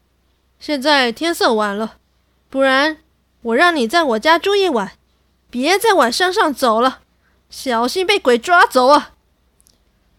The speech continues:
Oh my god！结果他还真的住在人家家里。像我现在就是女生，没有办法随便进去一个陌生老头的家里面借宿一宿，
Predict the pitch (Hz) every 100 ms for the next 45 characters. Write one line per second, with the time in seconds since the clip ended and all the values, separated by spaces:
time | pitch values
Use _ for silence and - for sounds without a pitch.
0 | _ 359 370 202 - 285 349 302 190 202
1 | _ _ _ _ 349 381 269 294 302 254
2 | 208 311 330 240 220 262 269 196 220 233
3 | - 240 226 233 247 233 175 - _ _
4 | _ _ _ _ _ - 370 381 349 269
5 | 302 302 311 330 311 269 190 - 285 269
6 | 277 285 269 262 240 269 262 240 220 208
7 | - 214 247 240 - 262 240 285 247 233
8 | 226 285 277 294 294 226 170 202 202 202
9 | 240 233 233 262 247 330 302 277 330 330
10 | 330 - 202